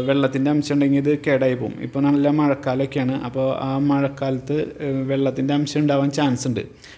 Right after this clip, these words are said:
അപ്പോൾ അതുകൊണ്ട് ആ വെള്ളത്തിൻ്റെ അംശം ഇതിൽ നിന്ന് വേപ്പറായി പോകാൻ വേണ്ടിയിട്ടാണ് ഇങ്ങനെ വയ്ക്കുന്നത്. അത് പിന്നെ ഇതിൽ കൂടെ വേറെ ഉള്ളത് അതിനുള്ളിൽ, ഏഹ്, അതിൻ്റെ ബ്ലാക്ക് കളറിലുള്ള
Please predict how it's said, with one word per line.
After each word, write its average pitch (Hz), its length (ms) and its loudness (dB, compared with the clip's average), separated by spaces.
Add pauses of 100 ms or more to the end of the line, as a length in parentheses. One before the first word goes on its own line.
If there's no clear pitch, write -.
അപ്പോൾ 143 180 2
അതുകൊണ്ട് 143 360 2
ആ - 20 2 (240)
വെള്ളത്തിൻ്റെ 156 440 0
അംശം 160 260 -4 (220)
ഇതിൽ 139 120 -4
നിന്ന് 143 200 2
വേപ്പറായി 147 420 0
പോകാൻ 147 280 2
വേണ്ടിയിട്ടാണ് 147 420 2
ഇങ്ങനെ 143 200 4
വയ്ക്കുന്നത്. 123 340 -4 (400)
അത് 131 120 -4 (120)
പിന്നെ 151 280 2 (160)
ഇതിൽ 147 140 2 (120)
കൂടെ 156 200 4 (160)
വേറെ 147 320 2
ഉള്ളത് 147 220 0 (380)
അതിനുള്ളിൽ, 156 440 4 (400)
ഏഹ്, 143 220 0 (300)
അതിൻ്റെ 143 280 0 (280)
ബ്ലാക്ക് 139 320 0
കളറിലുള്ള 143 500 2